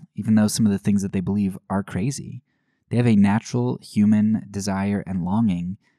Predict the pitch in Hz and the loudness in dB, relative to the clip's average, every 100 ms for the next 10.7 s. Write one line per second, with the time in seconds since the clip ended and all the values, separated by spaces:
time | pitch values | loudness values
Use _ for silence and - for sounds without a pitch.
0 | _ _ - 98 101 - - 104 - 104 | _ _ -6 -4 -4 -6 -8 -8 -4 -4
1 | - 90 - 92 123 90 104 - 90 92 | -4 -10 -6 -4 -4 -8 -12 -10 -4 -4
2 | 90 - - 90 90 - 92 107 - - | -4 -8 -4 -4 -4 -2 -2 -2 -6 -4
3 | 104 98 - 90 101 98 - - 82 82 | -2 -2 -2 0 2 0 -4 -6 -4 -2
4 | 82 85 90 92 98 107 - 92 165 - | -4 -4 -4 -4 -2 -4 -4 -2 -2 0
5 | 185 85 - - - - - - _ _ | -2 -2 -4 -12 -16 -18 -20 -20 _ _
6 | _ _ _ 110 110 110 - _ _ _ | _ _ _ 0 2 0 -4 _ _ _
7 | _ _ _ - 107 110 104 104 120 87 | _ _ _ -4 0 0 4 8 8 6
8 | 92 - - _ 110 110 - - - - | 0 -4 -10 _ 0 0 0 -6 -8 -8
9 | - - _ 101 90 87 85 85 82 - | -12 -14 _ -6 -4 -4 -4 -4 -4 -6
10 | - 85 85 85 85 - - | -8 -8 -6 -8 -10 -12 -20